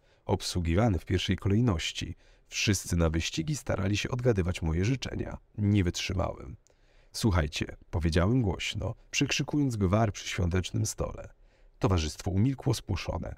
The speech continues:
Pan i władca raczył przemówić. „Jeszcze kawki?” Małgosia poderwała się z miejsca. Przytrzymałem jej dłoń. „Owszem, ale ja zrobię tę kawkę”,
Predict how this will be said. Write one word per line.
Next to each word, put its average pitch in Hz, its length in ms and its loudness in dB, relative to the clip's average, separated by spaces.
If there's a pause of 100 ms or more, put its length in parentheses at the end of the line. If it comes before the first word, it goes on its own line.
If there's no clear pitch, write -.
(340)
Pan 85 200 4
i 80 60 4
władca 95 520 0
raczył 117 480 0
przemówić. - 880 -4 (580)
„Jeszcze 85 300 2
kawki?” 170 420 -4 (180)
Małgosia 82 480 2
poderwała 92 440 -2
się 156 160 -2
z 117 40 0
miejsca. - 540 -6 (460)
Przytrzymałem 85 680 2
jej 82 140 2
dłoń. - 320 -6 (360)
„Owszem, - 520 -2 (100)
ale 78 220 2
ja 92 240 4
zrobię 80 300 -2
tę - 120 -6
kawkę”, - 420 -8